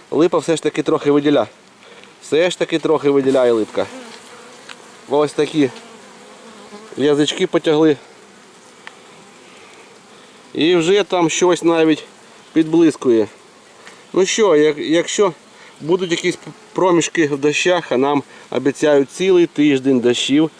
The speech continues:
ну, слава Богу, що не холодів, а цілий тиждень дощів, то якщо будуть якісь проміжки в дощах, то в мене є надія отримати досить цікавий мед. Навіть якщо не липовий, але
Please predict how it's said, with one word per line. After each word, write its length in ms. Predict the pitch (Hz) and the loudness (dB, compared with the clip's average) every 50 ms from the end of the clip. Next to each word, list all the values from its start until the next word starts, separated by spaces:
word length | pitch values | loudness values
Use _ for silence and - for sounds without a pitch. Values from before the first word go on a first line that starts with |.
| - - - - - - - - - | -20 -20 -20 -20 -20 -20 -20 -12 -6
ну, 380 | 95 110 131 151 156 151 131 110 | -2 0 0 2 2 2 0 0
слава 260 | - - 135 135 135 | 0 0 0 0 0
Богу, 300 | 131 139 156 160 156 143 | 2 2 2 2 2 2
що 280 | 123 - - 139 135 135 | 0 0 0 2 2 2
не 140 | 135 139 123 | 2 0 0
холодів, 640 | - - 131 127 127 127 120 127 117 110 101 95 - - - - - - - - - - - - | 0 0 2 2 2 0 0 0 2 2 0 0 -4 -8 -18 -20 -20 -20 -20 -20 -20 -20 -12 -8
а 120 | - - | -4 -4
цілий 280 | 123 - - 139 135 131 | -4 0 0 2 2 2
тиждень 380 | 123 - 127 120 117 120 123 120 | 2 0 -2 -2 0 0 0 0
дощів, 420 | 120 131 - - 185 185 180 160 - - - - - - | 0 0 -2 0 0 0 -2 -2 -4 -12 -20 -14 -6 -2
то 80 | 160 | 0
якщо 300 | 165 165 156 - - 175 | 0 0 0 0 -2 -2
будуть 260 | 165 160 160 156 147 | 0 0 -2 -2 -2
якісь 200 | 151 147 156 151 | -4 -6 -6 -6
проміжки 500 | - - 156 160 151 151 135 - - 147 | -4 0 2 2 2 2 2 0 -4 -4
в 40 | 151 | -2
дощах, 360 | 143 156 139 - 180 175 156 | -2 -2 0 0 -2 -2 -4
то 400 | - - 143 139 139 143 143 139 131 | -2 -2 0 2 2 2 0 -2 -2
в 40 | 135 | -2
мене 280 | 131 143 143 147 143 | 0 0 2 2 2
є 140 | 143 147 143 | 2 2 2
надія 400 | 147 143 143 147 - 160 147 123 - - - - - - | 0 0 0 -2 -2 -2 -2 -2 -6 -10 -20 -20 -14 -8
отримати 640 | - 139 135 - 156 151 160 156 156 147 - 156 143 - - - - - - - | -6 -6 -4 -2 0 0 0 0 0 0 0 -2 -2 -4 -6 -14 -20 -20 -12 -6
досить 320 | 120 147 156 139 156 151 | -4 -2 -2 -4 -6 -10
цікавий 400 | - - 143 - 160 151 151 156 | -10 -8 -6 -2 0 2 2 4
мед. 280 | 147 147 135 113 - - _ - - - - - _ _ - - - | 4 4 2 0 -2 -6 _ -20 -20 -20 -20 -20 _ _ -18 -10 -6
Навіть 300 | - 147 147 147 135 151 | -4 -2 -2 -2 -2 -2
якщо 240 | 143 135 - 160 147 | -2 -2 0 0 2
не 80 | 151 | 2
липовий, 440 | 165 196 208 - 175 160 156 151 - | 2 0 0 0 0 0 0 0 0
але 320 | - 123 131 135 135 135 | -2 -2 0 0 0 0